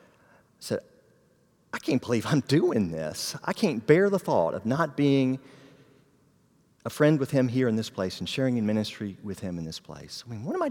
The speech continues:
doing? I don't think I can bear it." And they heard me <laughs> say that. At the same time, it was almost as clear as a bell internally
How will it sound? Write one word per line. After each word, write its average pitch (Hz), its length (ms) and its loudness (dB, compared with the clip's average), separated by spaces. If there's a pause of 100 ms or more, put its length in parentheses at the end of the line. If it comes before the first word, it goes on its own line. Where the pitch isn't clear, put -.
doing? 302 380 2
I 123 80 -6
don't 190 240 -4
think 170 200 -4
I 151 80 -2
can 139 200 -4
bear 76 260 -6
it." - 240 -20 (1000)
And - 80 -8
they 110 60 0
heard 139 220 -4
me 131 80 0
<laughs> - 160 -6
say 170 100 0
that. - 420 -10 (1800)
At 117 120 -6
the - 60 -4
same 170 220 8
time, 139 300 6
it 120 60 2
was 117 100 -2
almost 135 460 4 (100)
as 110 160 -4
clear 135 220 2
as 117 100 0
a 117 60 2
bell 104 320 6
internally 98 800 0